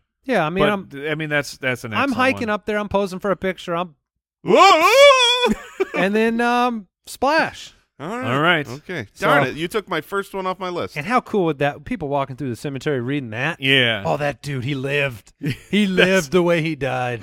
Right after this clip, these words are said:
Speaker 2: That's a wild man right there.
Speaker 1: That's a wild man.
Speaker 2: All right. Well, that, okay, I, I like it. Falling into a volcano. Uh, my first legendary way
Speaker 1: <laughs>
Speaker 2: to
Speaker 1: I
Speaker 2: meet
Speaker 1: can't,
Speaker 2: your demise.
Speaker 1: I can't wait to hear these.
Speaker 2: Well, this, I'm,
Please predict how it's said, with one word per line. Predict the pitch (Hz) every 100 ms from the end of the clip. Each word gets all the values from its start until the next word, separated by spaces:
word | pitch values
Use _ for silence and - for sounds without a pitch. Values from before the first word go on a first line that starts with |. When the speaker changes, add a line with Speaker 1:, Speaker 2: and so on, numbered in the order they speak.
| 269
Speaker 2:
That's | 196 170
a | 160
wild | 165 175 170
man | 147 135 131
right | 131 131
there. | 160 160
Speaker 1:
That's | 120
a |
wild | 151 139 135 131
man. | 131 117 110
Speaker 2:
All | 123 156
right. | 202 170 214 - _ _ _ _ _ _
Well, | - 135
that, | 160 156
okay, | -
I, | 123 131 131
I | 110 113
like | 127 156 220
it. | 196
Falling | - 160 170 170
into | 170 165
a | 160
volcano. | 156 151 - 151 156 196 180 _ _ _ _ _ _ _ _ _ _ _
Uh, | 135 127 123 120 90
my | 123 135
first | 135 175 170 -
legendary | 160 160 156 156 151
way | 156 160 156
Speaker 1:
<laughs> | 127
Speaker 2:
to | - 160
Speaker 1:
I |
Speaker 2:
meet | 160
Speaker 1:
can't, | 160
Speaker 2:
your | 156
demise. | 143 151 147 -
Speaker 1:
I |
can't | 285 247
wait | 247 202
to | 156
hear | 147 151
these. | 135 117 - _ _ _
Speaker 2:
Well, | 156
this, | 226 254 185
I'm, | 196